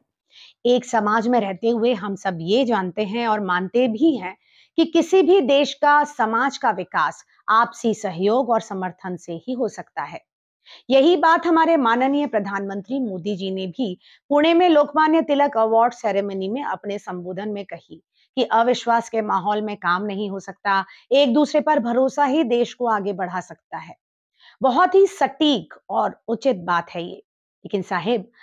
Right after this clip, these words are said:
अगर आप अपनी कथनी और करनी में एक होते, तो क्या आज संसद में मणिपुर मामले पर आपसे दो शब्द सुनने के लिए विपक्ष को अविश्वास प्रस्ताव लाना पड़ता?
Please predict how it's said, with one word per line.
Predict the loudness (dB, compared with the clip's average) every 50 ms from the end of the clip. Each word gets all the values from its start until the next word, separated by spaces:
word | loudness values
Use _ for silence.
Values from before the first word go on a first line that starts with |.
| -20 -6 -2
अगर | 2 2 4 4
आप | 2 2 2 4 4 4 4 4 2
अपनी | 0 0 0 -2 -2 -2
कथनी | -2 -2 -4 -4 -2 -2 -2 0 0 0 0
और | -2 -4 -4
करनी | -4 -6 -6 -4 -4 -2 -2 -2
में | -2 -2 -4 -4
एक | -4 -4 -4 -6 -6 _ -8
होते, | -8 -6 -4 -4 -4 -4 -6 _ _ _ _ _ _
तो | -2 0 2
क्या | 2 2 2
आज | 2 2 2 2 2 2 2 0 -2
संसद | -6 -4 -2 -2 -2 -2 -2 -2 0 0 0
में | -2 -4 -6 -6 -8 -12 _ _ _ _ 0
मणिपुर | 2 4 4 4 4 4 4 4 4
मामले | 6 6 4 4 4 4 4 2
पर | 2 2 0 0
आपसे | 0 0 0 0 0 -2 -2 -4 -2 -2
दो | -2 -4 -4 -2 2 2 4 4 4 2
शब्द | 2 0 0 0 0 0 -4
सुनने | -4 -4 -4 -4 -4 -2 -2 -4
के | -4 -2 -4
लिए | -2 -2 -2 -4 -6 -8 -12 _ _ _ _ -2
विपक्ष | -2 0 0 0 -2 -2 -4
को | -2 0 0
अविश्वास | 0 0 0 0 0 0 -4 -4 -2 -2 -2 -2 -4 -8
प्रस्ताव | -18 -18 -10 _ -4 -2 -2 -2
लाना | -2 -2 -2 -4 -4
पड़ता? | -4 -4 -4 -4 -4 -6 -6